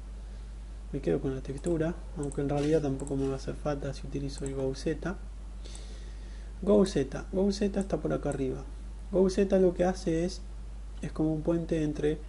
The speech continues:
eh, ZBrush y el tres D Studio Max, ZBrush, el Maya, ZBrush,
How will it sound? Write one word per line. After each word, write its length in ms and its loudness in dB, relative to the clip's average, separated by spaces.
eh, 340 2
ZBrush 680 4
y 280 -2
el 140 -2
tres 180 -6
D 100 -2
Studio 380 0
Max, 400 0
ZBrush, 840 -2
el 120 -2
Maya, 480 0
ZBrush, 680 0